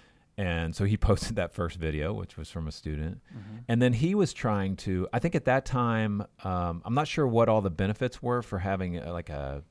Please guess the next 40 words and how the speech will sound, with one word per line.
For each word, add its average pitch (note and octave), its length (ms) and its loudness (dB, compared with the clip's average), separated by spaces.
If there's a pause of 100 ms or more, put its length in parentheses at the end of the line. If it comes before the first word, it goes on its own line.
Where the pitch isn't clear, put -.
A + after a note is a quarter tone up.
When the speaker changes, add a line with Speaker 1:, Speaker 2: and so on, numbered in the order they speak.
(100)
Speaker 1:
educational G#2+ 640 -2
partnership. C3+ 680 -4
I'm G2+ 80 -4
not G2 100 -4
sure G2 120 -6
exactly E2+ 300 -4
what D#2+ 120 -4
they D2+ 80 -6
called C#2+ 240 -4
it, C#2 80 -8
but D2 100 -8
there F2 80 -4
was E2 100 -6
some G2+ 140 -4
kind E2 220 -2
of, D#2 80 -8
YouTube G2 320 -2
was E2 140 -6
really E2+ 200 -4
trying E2 340 -4
to D2+ 220 -4 (800)
get G#2+ 160 0
educational F#2+ 640 0
content D#2 760 -4 (380)
and D#2+ 200 -6
share D2 340 -2
it. C#2 180 -8 (300)
Speaker 2:
Mm. A2+ 160 -10 (300)
Speaker 1:
And, F2 600 0
um, D#2+ 540 -2 (100)
I A2 100 0
think G#2+ 200 2
one G#2+ 180 6
of B2 80 6
the, E2+ 180 4 (320)
one G#2 280 2
of A2 60 2
the D#2+ 280 0 (300)
advantages E2 680 -2
was, D#2 640 -2